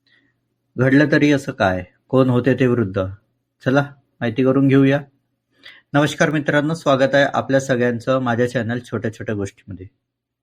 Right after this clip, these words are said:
हिवाळ्याची सकाळ होती. दिल्ली विमानतळावर खूप गर्दी होती.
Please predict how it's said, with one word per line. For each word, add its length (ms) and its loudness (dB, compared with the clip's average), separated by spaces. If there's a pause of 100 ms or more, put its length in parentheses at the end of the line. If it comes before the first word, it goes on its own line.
(1040)
हिवाळ्याची 400 0
सकाळ 300 0
होती. 440 -2 (260)
दिल्ली 260 0
विमानतळावर 800 0
खूप 180 -8
गर्दी 300 -2
होती. 240 -4